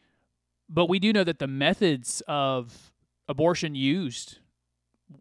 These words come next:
after a certain point are really violent. Violence against the innocent. Violence against those who can't stand for themselves. So I'm gonna take us to a break early, but hey, Sanctity of Life Sunday is coming your way.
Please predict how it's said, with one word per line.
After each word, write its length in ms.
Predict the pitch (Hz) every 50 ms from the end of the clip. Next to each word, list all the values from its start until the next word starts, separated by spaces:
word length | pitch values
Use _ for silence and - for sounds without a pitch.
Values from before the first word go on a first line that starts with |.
| _ _
after 300 | 151 156 156 - - 165
a 60 | 151
certain 300 | - - 175 175 151 147
point 280 | - 151 165 175 165 -
are 160 | 156 165 180
really 220 | 175 214 277 330 262
violent. 440 | 165 151 170 196 147 120 113 - _ _ _ _ _ _ _ _ _ _ _ _ _ _ _ _ _ _ _ _ _ _ -
Violence 880 | 123 117 139 156 185 190 175 151 135 - _ _ _ - - - - _ _ _ _
against 340 | 151 123 143 156 143 - -
the 120 | 151 151
innocent. 360 | 147 147 143 135 - - - - _ _ _ _ _ _ _ _ _ _ _ _ _ _ _ _ _ _ _ -
Violence 500 | 123 160 165 175 175 175 175 170 156 -
against 200 | 156 156 147 -
those 140 | 151 143 -
who 60 | 143
can't 220 | - 143 139 139
stand 220 | - - 135 135 -
for 60 | 139
themselves. 500 | 127 127 123 - 127 120 117 117 - -
So 260 | - 143 139 135 123 - _ _ - - - _ _ _
I'm 100 | - 147
gonna 120 | 156 165 170
take 180 | - 175 160
us 80 | 160 -
to 120 | - 165
a 40 | 160
break 260 | 151 160 156 156 - _ -
early, 360 | 170 160 156 151 139 131 135
but 260 | 123 127 135 139 135
hey, 240 | - 151 156 135 - _ _ _ _ _ _ _ _ _ _ _ _ _
Sanctity 440 | _ - - - 165 160 - 170 180
of 80 | 180 170
Life 180 | 180 185 190
Sunday 240 | - - 190 185 175
is 100 | 156 -
coming 260 | - 185 175 170 170
your 120 | 170 175 175
way. 260 | 175 175 156 135